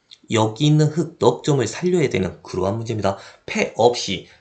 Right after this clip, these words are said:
흑 넉 점을 살릴 수가 있는데요. 그렇다면 과연 어떻게 두어서 흑 넉 점을 패 없이 살릴 수 있을지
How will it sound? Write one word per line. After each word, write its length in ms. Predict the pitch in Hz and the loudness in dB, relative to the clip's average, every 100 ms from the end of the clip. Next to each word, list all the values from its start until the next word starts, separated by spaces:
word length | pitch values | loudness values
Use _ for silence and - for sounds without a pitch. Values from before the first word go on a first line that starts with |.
| - | -8
흑 260 | 156 104 | -6 -2
넉 240 | 101 110 - | -2 -2 -2
점을 200 | 147 120 | -2 -2
살릴 280 | - 165 | -4 -6
수가 240 | 156 - 113 - | -6 -8 -12 -6
있는데요. 680 | 135 151 139 85 92 - - _ _ _ _ _ _ _ _ - | 0 2 2 0 -2 -2 -6 _ _ _ _ _ _ _ _ -6
그렇다면 600 | 113 113 123 120 101 107 - - - | -4 -2 -2 0 -2 -4 -14 -20 -12
과연 400 | - 92 196 277 | -8 -4 -4 -2
어떻게 420 | 254 190 - - | -2 -2 -4 -4
두어서 540 | 165 147 - 101 95 - _ | 0 0 2 2 2 -2 _
흑 220 | 156 107 | -6 0
넉 200 | 131 - | -2 0
점을 280 | 131 98 - | -2 -2 -4
패 180 | 156 156 | -6 -2
없이 300 | 131 139 113 | -2 -2 -6
살릴 280 | - 151 151 | -4 -2 -2
수 100 | - | -4
있을지 500 | 104 110 107 92 | -6 -6 -8 -8